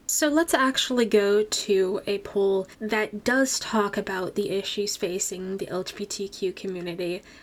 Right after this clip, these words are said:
when it comes to discrimination. In a poll conducted by the Kaiser Family Foundation in two thousand twenty, it was found that nine in ten adults agree with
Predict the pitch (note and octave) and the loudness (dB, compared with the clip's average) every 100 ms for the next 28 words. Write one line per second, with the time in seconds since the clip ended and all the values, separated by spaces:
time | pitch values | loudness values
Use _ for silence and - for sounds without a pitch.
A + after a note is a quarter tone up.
0 | - F#3+ F#3+ - G#3+ F#3+ - G#3 - - | -8 -4 -4 -4 -6 -4 -4 -4 -4 -2
1 | G#3 F#3+ G3 G3+ G3 F#3+ A2 - - - | 0 0 0 0 -2 -6 -8 -10 -18 -20
2 | - - - - - C4+ D#4 D4+ D4 C4+ | -20 -20 -20 -20 -2 2 2 4 6 4
3 | B3+ G#3+ G#3+ G#3+ A3 G#3+ G3+ G#3 - G#3 | 2 0 0 0 -2 -2 -4 -4 -2 -2
4 | G#3 G#3+ G#3+ G3 G3+ G#3 G#3 G3+ G3 F#3+ | -2 -4 -4 -4 -2 -2 -2 -4 -4 -2
5 | G3 - G3 G3+ - A3 G#3+ G3+ G3+ G3 | -4 -4 -6 -6 -4 -6 -4 -6 -6 -8
6 | G#3 - A3 G#3+ - G#3 - - - - | -8 -6 -4 -4 -4 -6 -8 -20 -8 0
7 | B3+ C#4 - - D#4 D#4 C#4+ B3 - G#3+ | 2 2 0 2 4 4 2 0 0 0
8 | A#3+ C4+ C4+ B3 - A3+ G3+ - G#3+ F#3+ | 2 2 2 0 -2 -4 -4 -4 -2 0
9 | E3+ - - G#3 G#3+ G#3 G3+ G3 G#3+ F#3+ | -2 -4 -4 -4 0 2 2 0 0 -4
10 | - | -4